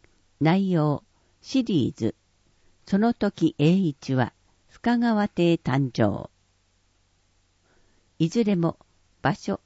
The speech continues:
深川東京モダン館、門前仲町一の十九の十五。申し込み、四月九日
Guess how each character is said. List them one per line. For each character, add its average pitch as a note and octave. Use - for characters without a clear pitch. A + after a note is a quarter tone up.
深 A3+
川 G#3+
東 G#3
京 F3+
モ D3+
ダ F3
ン A#2
館、 G#2
門 G3+
前 F#3
仲 E3
町 G2+
一 B3
の D#3+
十 G#3
九 E3+
の G#2
十 C#3+
五。 -
申 E3+
し -
込 D3+
み、 C3+
四 G3
月 A#3
九 G#3+
日 G3